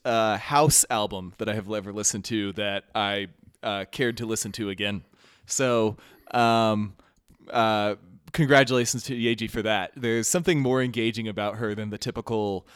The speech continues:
uh, high-end club sounding, or, you know, like, uh,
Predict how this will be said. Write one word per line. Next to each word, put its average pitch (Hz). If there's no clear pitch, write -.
uh, 101
high-end 123
club 113
sounding, 110
or, 107
you 110
know, 110
like, 101
uh, 101